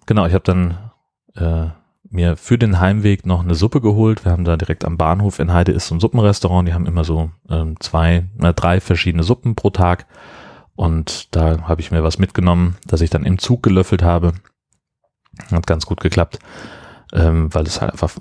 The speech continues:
von der Fahrzeit her passte und dann bin ich zu Hause sofort ins Bett und hab erstmal drei Stunden gepennt. War einfach ausgenockt. Und dann waren wir, haben wir noch ein bisschen zusammengesessen, haben uns noch einen Salat zubereitet fürs Abendessen,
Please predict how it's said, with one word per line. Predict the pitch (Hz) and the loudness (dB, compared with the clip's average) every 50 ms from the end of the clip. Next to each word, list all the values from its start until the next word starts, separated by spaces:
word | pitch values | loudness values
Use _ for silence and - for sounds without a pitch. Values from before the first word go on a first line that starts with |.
| - - - | -16 -16 -12
von | - - 87 | -6 -4 -2
der | 80 78 | -2 -2
Fahrzeit | - - 82 82 - - - 85 - - | -2 -2 -4 -2 -2 -2 -2 -2 0 -2
her | 80 | -2
passte | - - 92 87 - - - 87 | 0 0 -2 -2 -2 -2 -2 -2
und | 80 82 | 0 0
dann | 85 80 82 80 80 | -2 -2 -2 -4 -4
bin | - - 82 | -4 -2 -2
ich | 82 82 - - - | -2 -2 -6 -6 -6
zu | - 90 82 | -4 -4 0
Hause | 82 80 85 87 90 92 90 90 90 90 90 | 0 0 2 4 4 4 4 2 2 -2 -2
sofort | - - 80 - - 82 85 - | -2 -2 -2 0 0 -2 0 0
ins | - 85 - - | -2 -4 -4 -2
Bett | - 82 80 - | -2 -2 -2 -2
und | - 90 | -2 -2
hab | 85 - - | -2 0 0
erstmal | - - - - 82 82 80 | -4 -6 -2 -2 -2 -2 -2
drei | - - - - 78 - | -4 -4 -2 -2 -2 -2
Stunden | - - - 85 80 - - 85 82 82 | -2 -2 -2 -2 -2 -2 -6 -6 -6 -6
gepennt. | 90 - - - - - - - - _ _ _ _ _ _ - | -6 -6 -8 -8 -8 -8 -10 -10 -12 _ _ _ _ _ _ -6
War | - 71 - | -6 -6 -6
einfach | - - - - - - - _ _ _ _ | -6 -6 -6 -6 -6 -6 -16 _ _ _ _
ausgenockt. | - - - - - - 76 73 76 - - - - _ _ - - - - - - - - _ | -4 -4 -4 -4 -4 -4 -4 -4 -4 -6 -6 -8 -20 _ _ -20 -20 -20 -20 -20 -20 -20 -20 _
Und | - - 85 80 | -10 -8 -4 -2
dann | 80 82 | -2 0
waren | 82 82 85 90 | 0 0 2 2
wir, | 92 92 90 | 4 4 4
haben | 90 90 87 85 _ _ _ _ _ _ - | 4 2 0 -4 _ _ _ _ _ _ -2
wir | 98 95 | 0 2
noch | 92 90 | 4 4
ein | 85 87 | 2 2
bisschen | 90 - - 85 | -2 -4 -4 -6
zusammengesessen, | - 80 82 80 98 120 117 113 120 113 113 | -4 -2 0 0 2 2 2 2 2 2 2
haben | 110 104 | 2 0
uns | 101 101 | 2 2
noch | 95 | 0
einen | 87 85 | 2 2
Salat | 85 80 78 78 80 90 - | 2 2 2 2 0 0 -2
zubereitet | - - 120 113 117 110 117 117 123 139 131 | 0 -2 0 0 2 2 2 2 2 0 -2
fürs | - - 101 - | 0 -2 -2 -2
Abendessen, | - - 80 82 92 98 - 117 - 156 170 190 - - | 0 -2 0 0 0 0 0 0 0 0 -2 -2 -2 -10